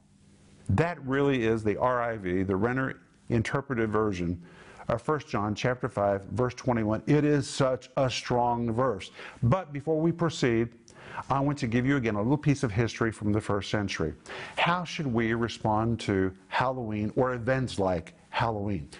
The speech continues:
Well, in the first century, Timothy was serving as the senior pastor of the big, big church in Ephesus.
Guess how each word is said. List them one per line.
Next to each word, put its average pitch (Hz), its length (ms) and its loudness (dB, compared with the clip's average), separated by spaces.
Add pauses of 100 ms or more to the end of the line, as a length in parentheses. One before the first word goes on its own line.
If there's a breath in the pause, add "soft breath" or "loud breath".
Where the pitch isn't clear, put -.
(120 loud breath)
Well, 117 140 2
in 202 140 6
the 208 80 6
first 143 260 -2
century, 104 400 0
Timothy 98 580 0 (640 loud breath)
was 123 160 2
serving 127 380 0
as 113 180 -2
the 101 100 0
senior 147 380 2
pastor 110 460 -2
of 107 100 0
the 101 80 2
big, 110 380 0
big 110 200 0
church 98 480 -2
in 113 160 0
Ephesus. 110 720 -4